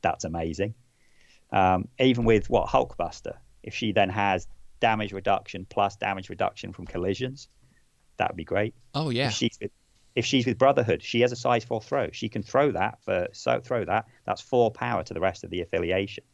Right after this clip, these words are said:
Speaker 1: Um, and if she's in A-Force, then she's gonna have tons of power, and she'll be able to, you know, charge and do Southern Hospitality and do Marvelous Strength and do Absorption, and she'll be able to. So, and I think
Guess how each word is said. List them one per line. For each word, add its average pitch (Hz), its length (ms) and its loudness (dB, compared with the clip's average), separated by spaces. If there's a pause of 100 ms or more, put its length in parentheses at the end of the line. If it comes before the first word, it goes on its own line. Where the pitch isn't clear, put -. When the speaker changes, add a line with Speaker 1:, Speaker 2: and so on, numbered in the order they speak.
(420)
Speaker 1:
Um, 90 380 4 (120)
and 101 120 0
if 101 60 -2
she's 104 180 0
in 101 100 2
A-Force, 107 600 0 (320)
then 98 140 -2
she's 110 200 -2
gonna 107 160 2
have 104 260 0
tons 127 540 0
of 82 140 -8
power, 95 300 0
and 104 100 -2
she'll 104 160 -6
be 104 140 0
able 98 160 2
to, 104 140 -4
you 101 60 -2
know, 85 160 -4 (280)
charge 101 640 2 (520)
and 107 220 -2
do 98 120 0
Southern 95 260 2
Hospitality 95 880 0 (260)
and 110 220 0
do 101 100 -2
Marvelous 90 420 2
Strength 92 500 0
and 104 260 0
do 95 100 2
Absorption, 92 500 0
and 92 60 -4
she'll 98 140 -2
be 95 80 4
able 90 100 2
to. - 80 -10
So, 104 160 4
and 101 240 2
I 98 80 0
think 110 280 -4